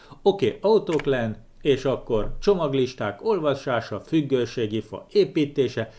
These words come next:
állapotinformációk olvasása, kész. Kalapkabát, ennyi. Hogy te melyiket használod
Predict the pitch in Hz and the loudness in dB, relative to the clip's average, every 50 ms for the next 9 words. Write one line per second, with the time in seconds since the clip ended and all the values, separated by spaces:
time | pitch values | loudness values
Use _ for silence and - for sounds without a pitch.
0 | - - - _ - 123 135 143 147 147 139 - - 135 120 110 123 120 117 113 | -20 -20 -18 _ -6 -4 -2 2 2 2 2 0 -2 -4 -4 -2 -2 -4 -6 -6
1 | - 123 120 113 117 117 113 110 104 104 - - 110 98 95 - - - 135 143 | -4 -4 -4 -4 -4 -4 -4 -6 -6 -6 -6 -6 -6 -6 -6 -10 -4 0 2 4
2 | 143 131 131 123 110 - - 143 123 113 110 110 - - 110 95 - - - - | 4 4 2 0 -2 -4 -6 -6 -4 -4 -4 -6 -6 -8 -8 -8 -8 -12 -18 -14
3 | - 120 117 110 117 120 139 - - - - - - - - - - - - - | -8 -6 -4 -2 -2 -4 -4 -6 -8 -12 -16 -18 -20 -18 -18 -18 -18 -18 -20 -20
4 | - - - 120 135 139 139 - - 135 113 110 101 101 - - - _ _ _ | -14 -6 -2 2 2 2 2 2 0 -2 0 0 0 -2 -4 -8 -14 _ _ _
5 | - 135 127 123 120 113 104 - - _ _ - - - _ _ - 156 156 156 | -6 -6 -4 -6 -6 -8 -8 -10 -12 _ _ -20 -20 -20 _ _ 2 4 4 4
6 | 156 185 180 190 196 190 175 - 151 139 139 - - 139 139 139 - 156 143 135 | 2 -2 -4 -2 -2 -2 0 0 0 0 2 2 2 2 0 0 -2 -4 -4 -4
7 | 127 123 113 101 98 - - | -2 -2 -2 -2 -4 -6 -8